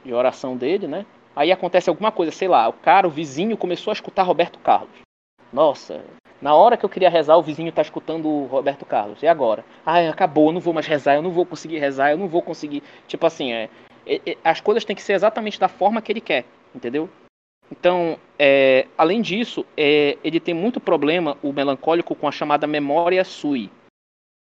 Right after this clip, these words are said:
Ou seja, o melancólico tem problema com a sua memória, su-,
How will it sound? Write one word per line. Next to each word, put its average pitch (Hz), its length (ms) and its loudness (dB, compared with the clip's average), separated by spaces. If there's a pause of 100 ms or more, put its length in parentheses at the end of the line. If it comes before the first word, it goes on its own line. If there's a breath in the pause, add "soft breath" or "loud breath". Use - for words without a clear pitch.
(220)
Ou 165 80 -6
seja, 120 340 -2 (340 soft breath)
o 131 60 -10
melancólico 170 560 2
tem 165 160 -4
problema 147 520 -2
com 151 120 -2
a 139 40 -2
sua 156 240 -4
memória, 151 800 4
su-, - 320 -16